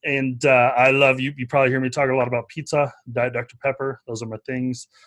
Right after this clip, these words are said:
Those are my jams, so to speak. I'm fifty years old. I don't know if I still get to say jams, but there it is. So,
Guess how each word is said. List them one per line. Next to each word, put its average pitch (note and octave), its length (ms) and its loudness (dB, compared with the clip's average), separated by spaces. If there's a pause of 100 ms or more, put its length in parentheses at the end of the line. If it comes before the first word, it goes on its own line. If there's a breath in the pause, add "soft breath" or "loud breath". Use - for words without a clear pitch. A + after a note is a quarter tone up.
(160 soft breath)
Those A2+ 100 -6
are A2 40 -6
my G#2+ 120 -4
jams, A#2+ 680 -4
so - 180 -12
to A2+ 60 -10
speak. A#2+ 360 -8
I'm G#2+ 100 -14
fifty A2+ 260 -14
years A2 160 -8
old. A2+ 200 -4
I G#2+ 40 -2
don't G#2+ 100 -4
know G#2+ 60 -4
if G2+ 120 -8
I A2 60 -4
still A2+ 220 -8
get G#2 160 -12
to - 60 -14
say A2 200 -8
jams, G#2+ 480 -10
but G2 160 -16
there G#2 180 -8
it G2+ 80 -10
is. G2+ 260 -8
So, G2 260 -8